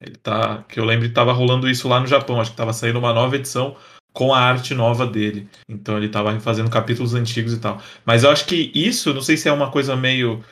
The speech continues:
animes novos, é, que nem Shaman King fez, essa parte, esse, essa introdução aí que mostra os tempos atuais, né, não tem no mangá. O mangá já é parte direto, assim, pra um mundo de fantasia, assim, não,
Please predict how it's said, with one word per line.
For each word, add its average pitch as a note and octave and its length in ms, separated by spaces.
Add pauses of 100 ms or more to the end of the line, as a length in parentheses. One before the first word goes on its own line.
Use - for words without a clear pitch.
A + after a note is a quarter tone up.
(140)
animes B2 580
novos, A#2 880
é, A2 880 (440)
que - 100
nem C#3 160
Shaman C#3 340
King C3 180
fez, D3 560 (380)
essa C3 260
parte, E3 460
esse, - 300
essa C#3 160
introdução C#3+ 500
aí B2+ 140
que C3 120 (200)
mostra B2 340
os A#2+ 80
tempos B2 300
atuais, A#2+ 560
né, B2+ 200 (380)
não D#3+ 240
tem G#3+ 160
no G#3 60
mangá. D3+ 500 (240)
O A#2+ 60
mangá A#2+ 400
já D3+ 140
é E3+ 200 (300)
parte C#3 280
direto, C#3+ 340
assim, D3+ 280
pra E3 160
um E3 160
mundo D#3+ 260
de D#3 80
fantasia, D#3 600
assim, G#2+ 260
não, G#2+ 300